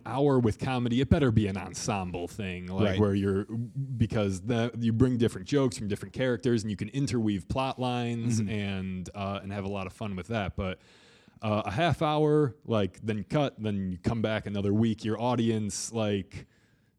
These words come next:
Speaker 1: th-, they're a little bit outside the world again. You get to bring them in a little bit once
Speaker 2: Yeah.
Speaker 1: again.
Speaker 2: Do you ever feel like you're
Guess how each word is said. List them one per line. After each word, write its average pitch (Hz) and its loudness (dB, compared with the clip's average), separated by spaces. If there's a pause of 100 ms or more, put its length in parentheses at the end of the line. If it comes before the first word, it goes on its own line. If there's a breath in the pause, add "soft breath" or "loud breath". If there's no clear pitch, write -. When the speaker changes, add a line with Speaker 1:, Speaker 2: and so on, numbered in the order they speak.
(180)
Speaker 1:
th-, 123 -2
they're 123 6
a 123 6
little 160 6
bit 127 2
outside 123 0
the 107 2
world 107 2
again. 104 -2
You 98 -6
get 104 -4
to - -4
bring 120 2
them 110 0
in 101 -2
a 101 -8
little 98 -2
bit 87 -8
once 98 0
Speaker 2:
Yeah. 95 0
Speaker 1:
again. 95 -14 (320 soft breath)
Speaker 2:
Do - 2
you 151 4
ever 170 2
feel 170 4
like 147 4
you're 117 2